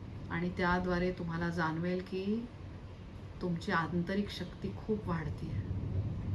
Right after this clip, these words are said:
पहिलं तत्व पृथ्वी तत्व, दुसरं तत्व जल तत्व, तिसरं तत्व महत्त्वाचं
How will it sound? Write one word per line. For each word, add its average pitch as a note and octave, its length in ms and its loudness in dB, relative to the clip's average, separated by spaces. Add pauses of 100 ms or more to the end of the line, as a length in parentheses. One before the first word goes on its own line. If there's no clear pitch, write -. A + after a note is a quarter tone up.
(1200)
पहिलं F3+ 260 8
तत्व F#3+ 340 4
पृथ्वी G2+ 380 4
तत्व, G#3+ 400 2
दुसरं F3+ 460 0
तत्व F3 320 0
जल F3 280 0 (100)
तत्व, F#3+ 280 -4
तिसरं F#3 420 0
तत्व F3+ 400 2
महत्त्वाचं F3 680 0